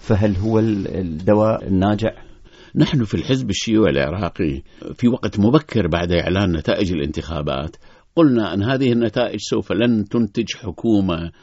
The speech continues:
Speaker 2: حقيقية متكاملة وفعالة، وستضطر هذه الحكومة إذا تشكلت ستضطر إلى إجراء انتخابات مبكرة،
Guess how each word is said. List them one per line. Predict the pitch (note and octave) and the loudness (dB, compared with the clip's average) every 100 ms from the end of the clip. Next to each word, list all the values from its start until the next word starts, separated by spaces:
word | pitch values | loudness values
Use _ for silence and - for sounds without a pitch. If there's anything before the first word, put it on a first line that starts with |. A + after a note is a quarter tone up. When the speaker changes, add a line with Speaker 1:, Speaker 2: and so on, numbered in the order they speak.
| _ | _
Speaker 2:
حقيقية | - G#2+ A2 G2+ - G#2+ G2 F2+ E2 E2 - _ - | -10 -4 0 0 0 -2 0 0 -2 -6 -10 _ -6
متكاملة | G#2 G#2 - B2 B2 A#2+ A#2+ A2+ | -4 -4 -2 0 2 2 2 0
وفعالة، | E2+ - - D#2+ D#2+ C#2 C2+ - _ - - - | -4 -8 -10 -8 -6 -6 -6 -10 _ -20 -20 -4
وستضطر | G#2+ G#2+ A2 - - A#2+ A2 A2 - G2+ - A#2 - E3 E3 B2 | 0 2 0 -4 -4 0 0 -2 -6 -6 -2 -2 -2 -2 -2 -2
هذه | A#2 G#2+ G2 | -4 -2 -2
الحكومة | F#2+ F2+ - G#2+ G2 | -2 -6 -2 0 0
إذا | - E3 C3+ F#2+ | 2 2 2 -2
تشكلت | D#2+ - D2+ - D2+ D2+ - - - - - - - | -6 -8 -10 -6 -4 -4 -8 -18 -20 -20 -20 -20 -2
ستضطر | C#3 - C3 - D#3 - | -2 0 -2 -2 -4 -4
إلى | - B2 | -2 -2
إجراء | A2+ G#2 A2 A#2 G2 | -2 -2 -2 -2 -4
انتخابات | G#2+ G#2 - G2+ G2+ F#2+ | -6 -6 -8 -6 -6 -6
مبكرة، | F2+ E2 E2 - E2 D2 | -6 -6 -8 -8 -8 -6